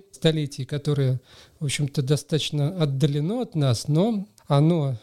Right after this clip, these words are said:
э, является очень важным с точки зрения судеб российской промышленности, российской экономики.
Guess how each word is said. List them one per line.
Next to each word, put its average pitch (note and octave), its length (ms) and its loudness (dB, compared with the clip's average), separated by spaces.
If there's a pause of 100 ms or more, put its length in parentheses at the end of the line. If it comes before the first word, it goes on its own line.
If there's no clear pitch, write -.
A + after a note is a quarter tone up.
э, B2+ 560 0
является D3+ 580 0
очень D3 240 -2
важным G#3 560 0
с - 80 -20
точки - 320 -4
зрения E3 580 2 (320)
судеб F3 640 -2
российской D3 540 -2
промышленности, D#3 800 -4
российской C#3 480 -2
экономики. C3+ 640 -2